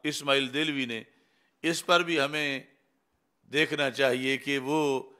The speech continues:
ये तवक्को उसकी कितनी पूरी हुई और किस हद तक जो है वो बिलाद इस्लामिया में आज सकूत तारी है, खामोशी है।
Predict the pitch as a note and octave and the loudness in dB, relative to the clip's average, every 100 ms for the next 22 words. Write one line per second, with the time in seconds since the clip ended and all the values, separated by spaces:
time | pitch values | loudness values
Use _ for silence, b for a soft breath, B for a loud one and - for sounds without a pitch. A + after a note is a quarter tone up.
0 | b b b _ - D#3 E3 E3 C#3+ D3+ | b b b _ -6 0 0 0 0 0
1 | D3+ E3 E3 - - C3 D#3 D#3+ F3 C3 | -2 -2 -2 -2 -8 -8 -8 -6 -6 -6
2 | D3 D#3 C#3 A#2+ A2+ - _ _ _ _ | -8 -8 -8 -12 -14 -16 _ _ _ _
3 | _ _ _ _ _ _ - C3+ C3 A3+ | _ _ _ _ _ _ -6 -6 -4 -6
4 | A#3 - D3+ - E3 D3+ C#3 C#3 C#3+ C#3+ | -4 0 -2 0 -4 -4 -4 2 2 2
5 | C#3+ C#3 B2 C3+ A2 C#3 D3+ D3+ D#3+ D3+ | -2 -4 -4 -10 -8 2 4 4 2 -4
6 | C#3 C#3 D3 D#3 D3+ C#3+ C3 A#2+ _ - | -4 0 0 0 -8 -6 -8 -12 _ -20
7 | _ _ _ _ _ _ _ _ _ _ | _ _ _ _ _ _ _ _ _ _
8 | _ _ _ _ - D3+ F3 F#3 E3+ - | _ _ _ _ 2 6 8 6 2 -6
9 | F3+ - A3+ B3+ C4 - _ _ _ _ | -6 -6 -4 -2 -2 -8 _ _ _ _
10 | _ _ - D#3+ D#3+ E3 C3 C3+ B2+ - | _ _ 0 4 4 2 -4 -4 -4 -4
11 | E3 B3 B3+ C4+ D#3+ B2+ | 0 0 0 -6 -6 -6